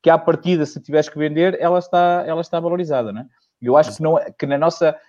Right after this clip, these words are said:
na nossa, na nossa cultura portuguesa ainda não há muito esta, ainda não há muito esta ideia. <clears throat> Há aqui muita coisa que está, há aqui muitas pessoas que estão a entrar e não sabem como é que a coisa está a funcionar.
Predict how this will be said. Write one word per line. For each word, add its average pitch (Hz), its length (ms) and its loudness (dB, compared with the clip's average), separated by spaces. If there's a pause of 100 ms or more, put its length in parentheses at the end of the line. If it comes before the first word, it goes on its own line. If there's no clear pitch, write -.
(180)
na 139 80 -6
nossa, 160 320 2
na 131 360 -6
nossa 160 260 2
cultura 165 480 2
portuguesa 170 460 0
ainda 170 120 -2
não 160 140 2
há 160 80 4
muito 165 260 -2
esta, 151 520 0
ainda 147 180 -8
não 147 60 -2
há 147 60 0
muito 147 220 -8
esta 147 200 -4
ideia. 113 280 0 (420)
<clears throat> 160 440 0 (800)
Há 131 60 4
aqui 135 160 0
muita 160 200 2
coisa 160 240 4
que 160 60 -8
está, 160 260 6
há 147 100 4
aqui 151 200 -2
muitas 156 280 -4
pessoas 151 320 -2
que 151 140 -12
estão 151 240 -6
a 147 60 -2
entrar 139 260 0
e 135 120 -2
não 139 140 -4
sabem 123 500 2
como 131 220 -8
é 131 60 -2
que 135 80 -10
a 127 40 -12
coisa 127 160 -6
está 123 120 2
a 120 40 0
funcionar. 120 520 -2